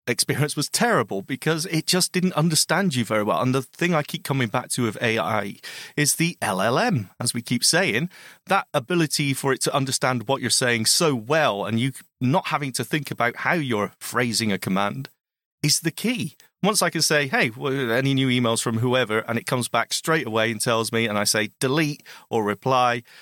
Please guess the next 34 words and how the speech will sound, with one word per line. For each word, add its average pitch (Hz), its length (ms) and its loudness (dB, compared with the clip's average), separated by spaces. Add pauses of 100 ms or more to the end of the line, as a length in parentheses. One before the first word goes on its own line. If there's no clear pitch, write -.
(140)
and 101 240 -2
I 95 60 -4
don't 123 160 0
have 107 140 -2
to - 80 -2
spend 107 280 -2
time 104 220 0
trying 101 220 -2
to 117 220 -2
edit 127 380 -2
my 107 180 -2
response 123 840 -2
and 104 160 -8
things 135 260 0
like 127 200 -2
that. 143 260 -2 (360)
That 170 280 -2
is 175 140 0
the 156 60 -2
sticking 107 480 -4
point - 280 -6
at 92 100 -4
the 95 80 -4
minute. 92 300 0 (220)
Yes, 185 260 0
the 151 100 -4
capability 165 720 -2
is 131 160 2
there. 127 320 2 (240)
It's - 160 -2
just - 180 -2
not 135 160 -2
a 117 40 -4
great 113 320 -2